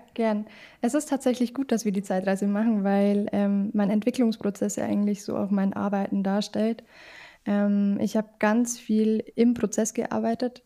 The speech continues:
deswegen hat sich das auch so ein bisschen entwickelt mit der Prozessbegleitung und Gestaltung kommunalpolitischer Kommunikation. Ähm, ich hab angefangen eigentlich mit einer ganz normalen theoretischen Recherche. Also, wo soll es hingehen? Wie groß ist eigentlich dieses Feld? Und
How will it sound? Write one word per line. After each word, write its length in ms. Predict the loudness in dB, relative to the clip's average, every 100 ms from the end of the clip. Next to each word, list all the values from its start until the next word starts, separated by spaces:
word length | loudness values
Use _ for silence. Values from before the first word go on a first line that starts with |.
| -6
deswegen 800 | -6 -2 -2 0 0 0 -2 -4
hat 180 | -4 -4
sich 100 | -4
das 160 | -6 -4
auch 120 | -4
so 100 | -2
ein 80 | -2
bisschen 240 | -2 -2
entwickelt 420 | 0 -2 -4 -4
mit 140 | -4 -4
der 60 |
Prozessbegleitung 880 | -6 -8 -8 -8 -8 -2 0 2 2
und 140 | 2 0
Gestaltung 480 | -2 -2 0 0 2
kommunalpolitischer 840 | 2 4 4 2 0 0 -2 -2
Kommunikation. 800 | 0 0 0 -4 -4 -2 -2 -4 -14 -20 -20 -8
Ähm, 560 | -2 2 2 2 0 -2 _ _ _ _ _ _ _ -20 -6 -2
ich 120 | 0
hab 140 | 0
angefangen 540 | 0 2 0 0 0 0
eigentlich 400 | 0 0 0 -2
mit 140 | -4
einer 80 | -2
ganz 300 | -2 -2 -2
normalen 300 | -2 0 -2
theoretischen 600 | -2 0 -2 -2 -2 -2
Recherche. 540 | -2 -2 -2 -2 -4
Also, 240 | -4 -4 -2
wo 100 | -2
soll 200 | -2 -4
es 100 | 0
hingehen? 400 | 2 2 2 2
Wie 80 |
groß 240 | 0 -2 -4
ist 120 | -6
eigentlich 280 | -4 -4 -4
dieses 240 | -4 -4
Feld? 320 | -2 -2 0
Und 200 | -2 -2